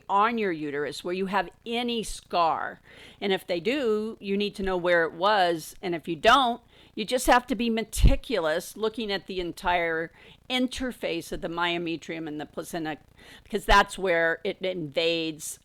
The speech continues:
and, you know, pushes through. And that's when we get accreta, increta, percreta, the spectrum of placenta accreta spectrum.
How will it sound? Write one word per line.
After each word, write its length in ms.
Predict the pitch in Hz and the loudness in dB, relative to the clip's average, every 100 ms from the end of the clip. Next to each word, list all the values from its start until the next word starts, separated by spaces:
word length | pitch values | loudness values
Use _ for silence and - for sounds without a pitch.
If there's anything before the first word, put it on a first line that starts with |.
| - | -8
and, 420 | 170 151 151 139 - - | -4 -4 -4 -8 -12 -8
you 100 | 165 | -6
know, 140 | 127 | -6
pushes 500 | - 240 - 185 147 | -2 -2 -2 -6 -8
through. 600 | - 170 160 147 147 151 - | -12 -6 -4 -2 -4 -8 -6
And 200 | 180 160 | -4 0
that's 320 | 165 160 - | 0 0 -6
when 180 | 170 160 | -8 -6
we 120 | 151 | -6
get 420 | 151 165 143 - - | -4 -2 -2 -2 -2
accreta, 560 | 180 - 175 165 156 | -2 -4 -6 -2 -2
increta, 500 | - 170 - 165 156 - | -2 -4 -6 -6 -6 -6
percreta, 760 | - 165 - 156 147 147 143 - - _ _ - | -4 -6 -6 -8 -4 -2 -2 -4 -16 _ _ -8
the 200 | 180 175 | -2 -2
spectrum 1000 | 156 - - 180 170 - 170 143 135 135 - | -2 -8 0 2 2 -2 -4 -4 -4 -10 -2
of 220 | 147 135 - | 0 0 -6
placenta 580 | - 160 - 160 147 127 - | -6 -6 -4 -4 -4 -4 -6
accreta 340 | - 143 143 | -8 -8 -8
spectrum. 600 | - - 147 - - 190 | -8 -8 -8 -8 -14 -16